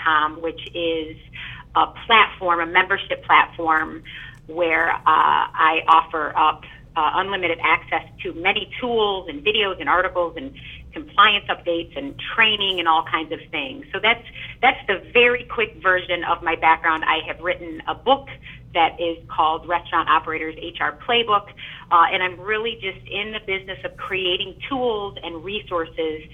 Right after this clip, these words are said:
to help restaurateurs, whether it be large restaurant groups or independent restaurateurs,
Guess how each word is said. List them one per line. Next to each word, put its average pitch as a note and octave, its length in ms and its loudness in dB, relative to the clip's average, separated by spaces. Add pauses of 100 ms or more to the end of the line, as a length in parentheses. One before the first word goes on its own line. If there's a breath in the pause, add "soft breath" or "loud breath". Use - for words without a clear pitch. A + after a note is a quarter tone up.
(320 loud breath)
to G#3 80 -2
help F#3 320 6
restaurateurs, F3+ 1080 0
whether D#3+ 240 0
it D#3 100 -6
be D3+ 140 -8
large E3+ 400 6
restaurant F#3 380 0
groups E3+ 340 -8
or D#3+ 160 -2
independent E3 560 -4
restaurateurs, D#3+ 840 -2